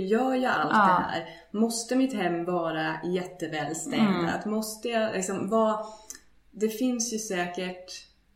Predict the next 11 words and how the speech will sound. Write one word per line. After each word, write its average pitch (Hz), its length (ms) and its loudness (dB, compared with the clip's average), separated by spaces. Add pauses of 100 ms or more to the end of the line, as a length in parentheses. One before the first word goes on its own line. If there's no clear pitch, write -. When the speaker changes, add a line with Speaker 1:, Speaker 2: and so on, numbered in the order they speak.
(160)
Speaker 1:
jättemycket 185 960 -6
tid 175 220 0
man 175 100 -2
skulle 175 320 -2
kunna 180 200 -8
hitta 220 440 -4
i 185 60 -4
nästan 175 280 -6
Speaker 2:
Ja. 202 60 4
Speaker 1:
allas 170 360 2
liv. - 420 0